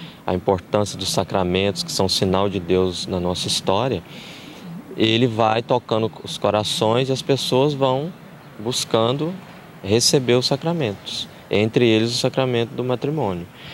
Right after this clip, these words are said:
Então, como o Santo Antônio é um forte pregador, então ele conquistava os corações das pessoas e as pessoas buscavam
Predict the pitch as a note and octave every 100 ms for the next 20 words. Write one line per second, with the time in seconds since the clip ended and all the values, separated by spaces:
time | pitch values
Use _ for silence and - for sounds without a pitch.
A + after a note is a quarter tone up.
0 | - - A2+ G#2+ - B2 C#3+ C3+ G#2 -
1 | A2 G2+ G#2 F#2+ G2 F#2 F2 - - -
2 | - F#2+ G2 - - A2 A#2+ D3 C#3 -
3 | - G#2+ G2+ F#2+ E2 F#2+ B2+ A#2+ F2+ -
4 | - - - - - G2+ F#2+ G#2 G2+ A#2
5 | C3 - - - - A2 A2+ B2 - G#2+
6 | G#2+ G2+ A2 G#2+ G#2+ - F#2+ F#2+ - C#3
7 | C3+ - C3+ C#3+ C#3+ - D3 - B2+ B2
8 | B2 C#3 - C#3 A#2 A#2+ C#3